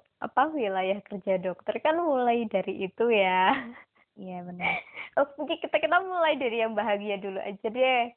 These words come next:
Speaker 1: Oh.
Speaker 2: <laughs> Gimana,
Speaker 1: Per-,
Speaker 2: gimana?
Speaker 1: pernah nggak sih, eh, ada pengalaman tertentu waktu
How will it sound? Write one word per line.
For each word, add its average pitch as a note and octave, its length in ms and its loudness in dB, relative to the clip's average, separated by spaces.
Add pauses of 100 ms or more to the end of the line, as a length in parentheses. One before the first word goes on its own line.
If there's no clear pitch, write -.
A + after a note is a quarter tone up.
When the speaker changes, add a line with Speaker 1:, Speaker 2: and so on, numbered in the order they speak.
(160)
Speaker 1:
Oh. B3+ 400 4
Speaker 2:
<laughs> A#4+ 800 2
Gimana, F#3+ 320 0
Speaker 1:
Per-, F#3 80 -2
Speaker 2:
gimana? F3 320 -4
Speaker 1:
pernah C4 320 0
nggak C4 240 0
sih, E4 140 0 (420)
eh, G#3 240 2
ada G3 720 2 (480)
pengalaman F#3 480 0
tertentu F#3 560 0 (560)
waktu F3+ 720 -2